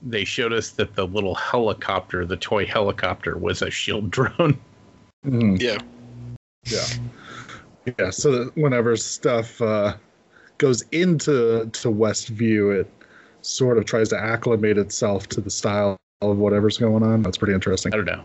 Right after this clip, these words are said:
Speaker 1: Like I said, I, it's by far the best episode just for so many reasons. I don't, it flows really well. It's got a good little story arc to it.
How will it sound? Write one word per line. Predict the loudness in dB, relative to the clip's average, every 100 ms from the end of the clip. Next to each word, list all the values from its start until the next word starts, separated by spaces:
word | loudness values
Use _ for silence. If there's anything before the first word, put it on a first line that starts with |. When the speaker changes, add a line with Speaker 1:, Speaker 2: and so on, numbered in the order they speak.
| -2
Speaker 1:
Like | 0 0
I |
said, | 0 -2 0
I, | -2
it's | 0 -2 -4
by | -4 -4
far | -2 -2
the | -2
best | -4 -4 -4
episode | -6 -4 -6 -4
just | -4 -4
for | -4
so | -4 -2
many | -2 -4
reasons. | -4 -4 -4 -6 -6 -4
I |
don't, | -2 -4 -6 -20 -8
it | -2 -2
flows | -2 -2 0 0 0
really | 0 0 0
well. | 0 0 0 0 -2 -6
It's | -10 -6
got | -4 -4
a |
good | -2 -4 -2
little | -4 -4
story | -4 -2 0 0
arc | 0 -2
to | -2 0 2
it. | 0